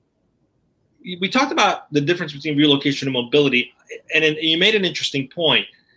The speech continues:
Today, there's a lot of folks who don't live in a set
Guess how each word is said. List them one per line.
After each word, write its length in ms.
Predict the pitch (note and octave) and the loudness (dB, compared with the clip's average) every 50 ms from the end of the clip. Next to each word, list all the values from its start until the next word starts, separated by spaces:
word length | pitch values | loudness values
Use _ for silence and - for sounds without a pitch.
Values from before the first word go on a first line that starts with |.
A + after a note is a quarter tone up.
| _ _ _ _ - | _ _ _ _ -6
Today, 560 | - D3+ D3 F3 A3+ B3+ B3 A3 F#3 D3+ C#3 | -4 -2 0 2 2 2 4 4 2 2 2
there's 220 | C#3+ C#3+ C#3 D3 | 2 0 0 0
a 40 | C#3+ | 0
lot 220 | C#3+ C#3+ D3 D#3+ | 0 2 2 0
of 160 | F3+ F3 - - | 0 -4 -4 -2
folks 460 | D3+ C#3 C#3 C#3 C3+ - - - - | 0 2 2 2 0 -4 -4 -4 -4
who 420 | C3 C3 C3+ C3 C#3 C#3+ C#3+ - _ _ _ _ _ _ - - _ - | -4 -2 0 0 0 0 -2 -6 _ _ _ _ _ _ -20 -14 _ -4
don't 300 | C3+ C#3 D#3 F3+ E3 D3 | 0 0 0 2 2 2
live 240 | F3+ A3+ A#3 B2 A#2 | 2 2 2 2 0
in 80 | A#2 | -2
a 40 | A2+ | 0
set 340 | - - - - F#3+ - | 2 2 2 2 2 0